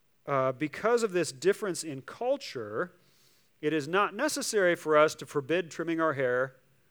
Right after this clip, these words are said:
or getting a tattoo, uh, in order to be obedient to the principle of not imitating the practices of false religions by making ourselves look like we are worshipers of a false god.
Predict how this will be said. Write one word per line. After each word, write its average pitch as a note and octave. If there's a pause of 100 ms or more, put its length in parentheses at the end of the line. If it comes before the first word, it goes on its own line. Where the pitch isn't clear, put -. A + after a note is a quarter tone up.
(640)
or D#3
getting D3
a C3+
tattoo, A2 (840)
uh, A2
in A2+
order B2
to B2+
be A#2+
obedient A#2+
to -
the B2
principle A2+
of A#2
not C#3
imitating B2
the A#2
practices A#2 (560)
of B2
false A#2+
religions A2+
by A2+
making B2+
ourselves A#2
look E3
like A#2+
we B2
are B2
worshipers C3
of B2
a B2
false C3
god. D3+